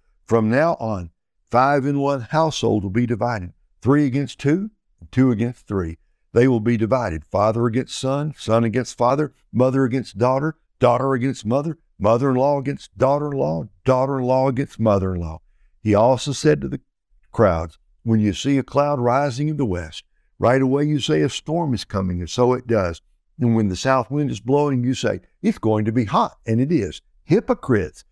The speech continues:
you know how to interpret the appearance of the earth and the sky, but why don't you know how to interpret this present time? Why don't you judge for yourselves what is right? As you are going with your adversary to the ruler,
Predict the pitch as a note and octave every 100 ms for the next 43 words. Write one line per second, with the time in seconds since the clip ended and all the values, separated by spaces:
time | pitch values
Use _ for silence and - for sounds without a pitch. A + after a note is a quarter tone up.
0 | _ _ A2 C#3 G3+ F#3+ G3 C3 C#3+ D3
1 | C#3 A#2 - D#3 D#3 D#3+ - F#2 - _
2 | - D#3+ D3+ B2 A2+ G2+ - C#3 D#3 D3
3 | G#2+ F#2 - - C3+ C#3 C3 _ _ -
4 | D#2 A#2+ D3 C#3+ C3+ - A#2 A2+ C#3 A2
5 | G#2+ A#2 G#2+ F#2 - C#3 - B2+ - _
6 | - A#2 B2+ - - _ _ A#2 A#2 G#2+
7 | A2 - G2+ D2 C#2+ _ _ _ _ -
8 | D#3+ F#3+ F3 G3+ D#3+ G#3 G#3+ - C#3 G#2+
9 | - A#2 G#2+ G#2 - A#2 G#2 F2 F2+ E2
10 | - _ _ _ _ _ _ A#2+ C#3+ D#3
11 | B2+ D#3 A#2 F#2 A#2 D3 C#3+ G#2 G#2 G#2+
12 | - A2 C#3 D3+ - D#3 D3+ D#3 D3 C3
13 | F#2+ F#2 E2